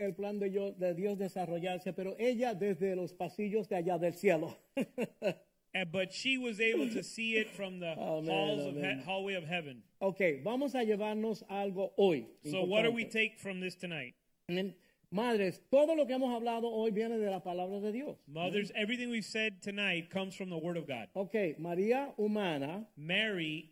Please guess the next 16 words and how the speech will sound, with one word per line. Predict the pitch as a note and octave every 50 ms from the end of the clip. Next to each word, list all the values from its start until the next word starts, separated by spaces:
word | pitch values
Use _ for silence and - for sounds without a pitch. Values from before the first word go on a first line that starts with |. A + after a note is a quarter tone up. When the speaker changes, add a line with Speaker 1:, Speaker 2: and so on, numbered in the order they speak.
| _
Speaker 2:
was | - D3 D#3 E3+ E3+
human. | E3 E3+ G#3 G#3+ G3+ F3 D3 C#3 C#3 F3+ G#3 - _ _ _ _ _ _ -
Speaker 1:
El | F#3 G#3+ G#3+ G3 E3
Dios | A#3 B3+ C#4 D4 D#4+ D4+
se | - - B3+ A#3
llama | A3 B3+ B3+ C4 C4+ C4 G#3+
Jesucristo. | F3+ A3 D4 D#4 A#3+ - D#4+ D#4+ - - E4+ F4+ F#4 F4+ C#4 - - D4 C#4+ C#4+ A#3 F#3
Hello. | A3 C4+ D4 C#4 A3+ G#3+ G3 - -
Speaker 2:
God | G3 A#3 B3 B3 A#3 G#3+ G#3 G#3+ G#3+ G3 F#3 A3+ G3+ - -
Speaker 1:
<laughs> | A3+ G#3+ -
Speaker 2:
name | F3 F3 G#3 A3+ B3 A#3+ A3 G#3 G#3 G3+
is | G3+ F#3+ D3+
Jesus | C3+ C#3 - A3 - G#3 A3+ - C4+ B3
Christ. | A3+ A3 F#3 D#3+ C3 B2+
Speaker 1:
Ella | G3+ A3+ B3 B3+ C4 C4 C#4
es | C#4 B3+ -